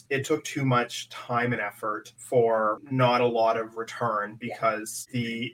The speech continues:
Speaker 1: regulatory environment just made it impossible for us to get everything we wanted there. Because the reality is, like, in Canada, we do well because we have stuff from the U S that no one else has. Well, the U S, the people who wanted us in the U S wanted the opposite of that. They wanted the Canadian products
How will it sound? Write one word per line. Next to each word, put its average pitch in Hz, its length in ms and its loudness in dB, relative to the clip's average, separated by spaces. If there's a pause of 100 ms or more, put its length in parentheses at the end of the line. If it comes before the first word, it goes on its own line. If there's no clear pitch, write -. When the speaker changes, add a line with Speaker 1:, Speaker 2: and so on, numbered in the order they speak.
(120)
Speaker 1:
regulatory 117 440 2
environment 110 400 0
just 117 160 -6
made 110 180 -2
it 110 160 -6
impossible 104 460 -4
for 113 140 -2
us 113 100 -6
to 135 80 -8
get 113 240 -4 (120)
everything 110 360 -4
we 107 100 -4 (140)
wanted 104 320 -8
there. - 340 -10 (340)
Because 156 180 8
the 160 80 8 (100)
reality 156 300 8
is, 110 100 0
like, 113 160 0
in 120 100 2 (120)
Canada, 120 280 2 (160)
we 120 60 0
do 131 180 2
well 113 400 -4 (280)
because 131 260 0
we 131 180 2
have 143 80 0
stuff 117 300 -2
from 120 100 -6
the 113 180 -12
U 107 80 -4 (120)
S - 80 -6
that 113 140 -8 (220)
no - 160 2
one 156 120 2
else 101 180 -4
has. - 400 -12 (140)
Well, 139 200 4
the 127 140 2 (120)
U 147 60 4
S, - 540 2
the 123 80 -4
people 143 300 -4
who 131 140 2
wanted 123 180 6
us 120 100 0
in 120 60 -10
the 117 60 -6
U 127 120 4
S 127 220 2
wanted 113 320 0
the 113 260 0 (240)
opposite 143 320 2
of - 80 -16
that. - 220 -10 (220)
They 120 100 4
wanted 160 240 4
the 135 140 -2
Canadian 160 340 0
products 87 580 -6